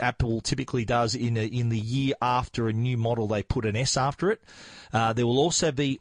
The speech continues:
a six point five inch iPhone ten, uh, which is the new Roman numeral for X. So iPhone ten,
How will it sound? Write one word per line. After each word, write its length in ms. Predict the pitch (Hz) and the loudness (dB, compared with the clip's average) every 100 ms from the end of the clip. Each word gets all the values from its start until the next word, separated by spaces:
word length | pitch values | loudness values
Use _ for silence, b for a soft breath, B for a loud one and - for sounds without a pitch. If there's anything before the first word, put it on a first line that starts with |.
| - | -4
a 120 | 107 | -2
six 440 | - - 180 - | 0 0 -2 -4
point 360 | - - 151 131 | -2 0 0 -4
five 560 | - 143 151 190 208 165 | -4 0 0 2 0 -2
inch 420 | 117 104 - - - | -6 -6 -6 -6 0
iPhone 680 | 113 117 - 120 110 104 101 | 0 0 -2 -2 -2 -4 -4
ten, 440 | - 123 110 240 247 B B B - | -4 0 0 -2 -6 B B B -12
uh, 180 | 104 104 | -8 -4
which 240 | 110 107 | -4 -2
is 180 | 101 98 | -2 -2
the 120 | 107 | -2
new 220 | 104 113 101 | 0 0 0
Roman 300 | 113 107 101 | 0 0 0
numeral 240 | 107 104 | 0 -2
for 120 | - | -2
X. 240 | 110 117 - | -6 -4 -2
So 300 | 101 104 104 | -2 -2 -4
iPhone 480 | 113 131 - 135 127 - | -2 -2 -2 -2 -2 -2
ten, 520 | - - 120 113 196 | -2 -2 0 0 -2